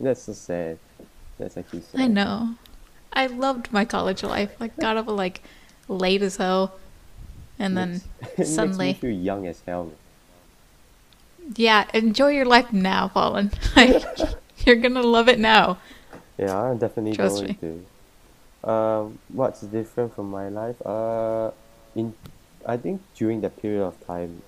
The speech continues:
Speaker 1: I, I wrote an original fiction. I think that's it. It's probably my very first one. I think I was very proud of it, I guess. Pretty proud of it.
Speaker 2: That's good.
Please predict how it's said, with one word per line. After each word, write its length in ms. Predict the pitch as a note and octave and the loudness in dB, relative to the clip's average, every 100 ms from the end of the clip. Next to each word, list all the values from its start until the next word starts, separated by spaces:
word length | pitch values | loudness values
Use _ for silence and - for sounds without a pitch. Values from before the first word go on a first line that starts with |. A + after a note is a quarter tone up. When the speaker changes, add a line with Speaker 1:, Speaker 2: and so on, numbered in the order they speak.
| - | -8
Speaker 1:
I, 680 | F2 E2+ E2+ E2 D#2+ D#2 D#2 D#2 - - - - - - - _ | -4 -4 -4 -4 -6 -8 -10 -14 -18 -20 -20 -20 -20 -20 -20 _
I 80 | F#2 | -4
wrote 240 | F#2 G#2 F#2 | -2 -2 -2
an 80 | E2+ | -4
original 380 | F2+ F2 F2 | -8 -8 -10
fiction. 400 | E2+ E2+ - D#2+ D#2+ | -10 -12 -10 -14 -14
I 40 | |
think 200 | D#2+ E2+ | -16 -12
that's 220 | E2+ - | -10 -10
it. 160 | D#2+ D2 - - - - - - - - - | -10 -12 -14 -20 -20 -20 -20 -20 -20 -20 -12
It's 140 | G#2 | -12
probably 320 | - G2+ G2 G#2+ | -6 -6 -6 -6
my 140 | F2+ | -6
very 180 | F2+ F#2 | -6 -8
first 300 | - F2 - | -8 -12 -12
one. 180 | D2+ D#2 - - - _ _ - _ _ | -18 -20 -20 -20 -20 _ _ -20 _ _
I 80 | G2 | -8
think 160 | B2+ C#3+ | -4 -2
I 60 | |
was 100 | F#2 | -4
very 220 | - F2+ F2 | -6 -6 -6
proud 300 | - D#2 D2 | -10 -12 -12
of 120 | D2 | -12
it, 80 | D2 | -12
I 80 | |
guess. 240 | D2 D#2+ D#2+ - _ - - _ _ - _ | -14 -14 -18 -20 _ -20 -20 _ _ -20 _
Pretty 160 | - G2+ | -16 -12
proud 220 | - E2+ | -10 -10
of 120 | D2+ D2+ | -10 -14
it. 140 | D2 - - - - _ - - - - - _ - _ - - - - - - | -18 -20 -20 -20 -20 _ -20 -20 -20 -20 -20 _ -20 _ -20 -20 -20 -20 -18 -12
Speaker 2:
That's 160 | F4 - | -12 -8
good. 280 | - - | -6 -6